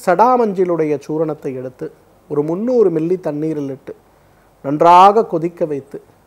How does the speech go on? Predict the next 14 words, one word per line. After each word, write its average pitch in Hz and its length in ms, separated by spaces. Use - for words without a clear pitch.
நூறு 180 360
மில்லியாக 156 640
குறைத்து 135 400
வடிகட்டி, 139 540
சர்க்கரை 233 500
இல்லாதவர்கள் 190 840
சிறிதளவு 165 600
தேன் 156 340
கலந்து, 131 340
சர்க்கரை 165 460
இருப்பவர்கள் 165 720
எதுவுமே 220 540
கலக்காமல், 135 640
காலை 247 380